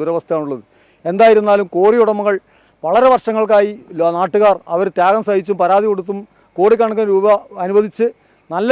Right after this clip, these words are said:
രീതിയിലുണ്ടാക്കിയ ഈ പത്ത് മീറ്റർ റോഡ് ഇന്ന് പൂർണ്ണമായും ക്വാറി ഉടമകൾ കൈയടക്കി വെച്ചതിൽ ശക്തമായ പ്രതിഷേധം അറിയിക്കുന്നതോടൊപ്പം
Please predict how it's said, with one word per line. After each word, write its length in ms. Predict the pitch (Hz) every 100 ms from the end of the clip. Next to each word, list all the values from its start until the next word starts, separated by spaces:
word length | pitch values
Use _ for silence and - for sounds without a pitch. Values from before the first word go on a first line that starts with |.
| 262
രീതിയിലുണ്ടാക്കിയ 580 | 247 240 220 208 208 208
ഈ 40 | 202 185
പത്ത് 160 | - 214
മീറ്റർ 180 | 202 190
റോഡ് 180 | 175 196
ഇന്ന് 100 | 190 -
പൂർണ്ണമായും 560 | 165 208 226 202 190 180
ക്വാറി 220 | 175 190 220
ഉടമകൾ 260 | 202 196 190 175
കൈയടക്കി 340 | 180 208 196 190
വെച്ചതിൽ 340 | - 190 190 190 196 -
ശക്തമായ 420 | 190 - 233 226 190
പ്രതിഷേധം 460 | 196 - 208 208
അറിയിക്കുന്നതോടൊപ്പം 600 | 190 165 190 190 175 175